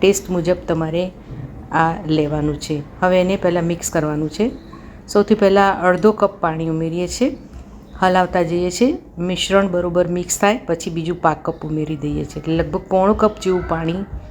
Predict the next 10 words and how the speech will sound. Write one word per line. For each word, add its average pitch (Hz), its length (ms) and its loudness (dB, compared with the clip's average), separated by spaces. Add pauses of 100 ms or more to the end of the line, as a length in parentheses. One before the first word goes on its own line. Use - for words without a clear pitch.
(240)
જાય 151 240 4
છે. 151 80 2
કોઈ 180 240 0
વાર 190 160 4
તમારે 185 320 0
એક 185 160 -4
કપ 185 120 2 (120)
પણ 180 240 2
જશે. 156 260 -2 (100)
બરોબર 208 320 4